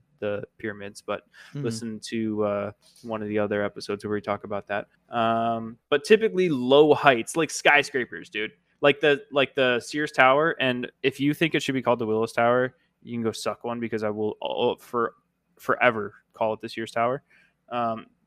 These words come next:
Speaker 1: have you been to the Sears Tower sky deck? And you
Speaker 2: Yes.
Speaker 1: look down on, like, the glass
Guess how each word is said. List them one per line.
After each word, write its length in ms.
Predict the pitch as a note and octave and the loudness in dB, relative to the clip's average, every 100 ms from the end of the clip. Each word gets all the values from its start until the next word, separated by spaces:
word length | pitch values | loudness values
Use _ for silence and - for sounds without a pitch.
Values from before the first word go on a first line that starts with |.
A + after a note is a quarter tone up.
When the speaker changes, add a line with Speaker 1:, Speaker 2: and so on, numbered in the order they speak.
| _ _ | _ _
Speaker 1:
have 200 | C3 D3 | -6 -4
you 60 | F3+ | -2
been 140 | F3+ F#3 | -4 -4
to 40 | |
the 60 | D#3 | -6
Sears 220 | - D#3 | -10 2
Tower 160 | D3+ C#3 | 4 4
sky 200 | C#3 C3 | 4 6
deck? 260 | D3+ - _ _ _ _ _ _ _ | 4 2 _ _ _ _ _ _ _
And 100 | C3 | -4
you 80 | A#2 | 0
Speaker 2:
Yes. 40 | |
Speaker 1:
look 160 | A#2+ - | 0 2
down 280 | B2 A#2 B2 | 2 2 0
on, 80 | |
like, 120 | A#2+ A2+ | -2 -4
the 80 | A2+ | -4
glass 560 | - B2 A#2+ - - | 0 4 2 0 -12